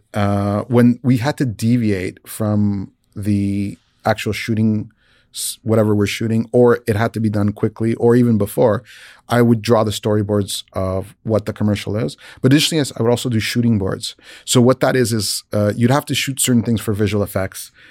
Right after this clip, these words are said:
in such a way that all these pieces form or synthesize back into what you're doing, right? And always people think s-, special or visual effects is, is a science, and, and it very much is so.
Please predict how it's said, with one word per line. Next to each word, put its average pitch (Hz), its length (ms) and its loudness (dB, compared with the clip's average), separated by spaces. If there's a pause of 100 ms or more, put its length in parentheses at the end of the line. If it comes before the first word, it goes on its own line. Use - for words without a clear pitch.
(300)
in 113 120 6
such - 340 0
a 117 60 2
way 101 500 -2 (120)
that 101 460 -2 (220)
all 120 240 6
these 120 180 2
pieces 104 680 -6
form 107 680 0
or 107 320 2
synthesize 110 640 -2
back 98 260 -4
into 101 220 -8
what 104 140 -4
you're 101 120 -4
doing, 98 280 -4
right? 123 240 -4 (280)
And 127 120 4
always 170 240 4
people 135 240 -2
think 120 180 0
s-, - 80 -4
special - 560 -2
or 110 60 -2
visual 110 260 2
effects 104 320 -4
is, 101 340 -6
is 104 300 -4
a 113 60 -2
science, 101 520 -2
and, 107 200 -4
and 113 100 0
it 117 40 2
very 143 200 4
much 117 240 2
is 131 140 -2
so. - 160 -6